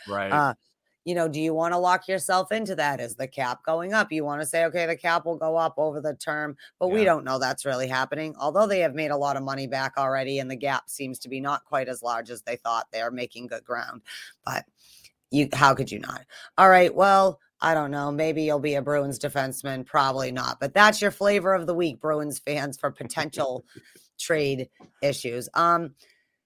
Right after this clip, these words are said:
Speaker 2: happy birthday, Charlie McAvoy turned, uh, twenty-four today. Uh, that's a happy thing in Bruins land. Um, and he's not on the covid list yet. So happy birthday, <laughs> Charlie McAvoy. I mean, all your buddies are. No one can have cake with you. But,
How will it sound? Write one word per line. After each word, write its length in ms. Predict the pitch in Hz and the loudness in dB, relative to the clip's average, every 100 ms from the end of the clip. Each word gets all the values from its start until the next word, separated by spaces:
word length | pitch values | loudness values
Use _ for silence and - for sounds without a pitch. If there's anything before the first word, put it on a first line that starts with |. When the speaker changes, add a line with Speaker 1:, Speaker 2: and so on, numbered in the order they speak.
| _ | _
Speaker 2:
happy 260 | 196 196 202 | 4 4 6
birthday, 300 | 202 202 196 | 4 4 2
Charlie 260 | 202 185 190 | 4 4 4
McAvoy 540 | 180 180 170 175 180 | 0 0 0 0 0
turned, 340 | 175 156 156 | -2 -2 0
uh, 200 | 151 143 | 2 2
twenty-four 500 | 143 151 147 143 139 | -2 -8 -8 -6 -6
today. 540 | 139 139 50 - 139 - | -6 -8 -6 -6 -6 -6
Uh, 200 | - - | -6 -2
that's 280 | 151 170 - | 2 2 2
a 60 | |
happy 320 | 165 151 143 139 | 2 2 2 -4
thing 240 | 139 135 | -4 -6
in 100 | 127 | -4
Bruins 400 | 131 123 127 - | -6 -6 -8 -10
land. 340 | - - 135 - _ _ | -10 -12 -14 -18 _ _
Um, 300 | 127 117 117 107 | -4 -4 -6 -8
and 200 | 147 165 | -4 -4
he's 400 | 147 156 - - - | -4 -6 -8 -14 -8
not 300 | 143 139 131 | -2 0 0
on 260 | 135 135 131 | -2 -4 -6
the 100 | 135 | -4
covid 340 | 156 160 151 | -2 0 0
list 320 | 135 135 - | -2 -4 -4
yet. 200 | 127 143 | -4 -4
So 220 | - 135 | -2 0
happy 300 | 139 151 185 | 4 6 6
birthday, 320 | 214 226 220 - | 8 8 8 2
<laughs> 0 | |
Charlie 380 | - 190 190 | 2 4 4
McAvoy. 640 | 175 170 151 165 175 185 180 | 6 4 4 0 -2 -2 -4
I 40 | |
mean, 200 | 139 135 | -4 -6
all 180 | 113 147 | -4 -2
your 120 | 147 | 0
buddies 320 | 160 196 160 | 2 2 2
are. 160 | 160 170 | 2 2
No 140 | 160 | 0
one 100 | 160 | -2
can 140 | 160 160 | -2 0
have 160 | 156 | 0
cake 220 | 180 170 | 0 0
with 120 | 156 143 | -2 -4
you. 100 | 143 | -4
But, 220 | 131 | -6